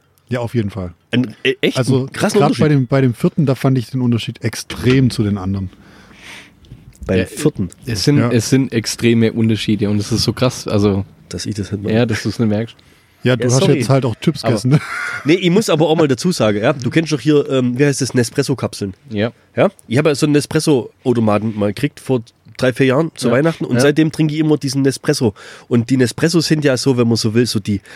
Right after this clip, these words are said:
Speaker 2: Luxusvariante mit eigenem Shop in Stuttgart und also ist ja so richtige Brand, ja?
Speaker 3: Okay.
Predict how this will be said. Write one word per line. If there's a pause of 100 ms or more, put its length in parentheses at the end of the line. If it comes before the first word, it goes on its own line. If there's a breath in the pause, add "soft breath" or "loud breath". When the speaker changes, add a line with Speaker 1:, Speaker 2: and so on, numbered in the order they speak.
(140 loud breath)
Speaker 2:
Luxusvariante
mit
eigenem
Shop
in
Stuttgart
und
also
ist
ja
so
richtige (460 loud breath)
Brand,
ja? (120)
Speaker 3:
Okay.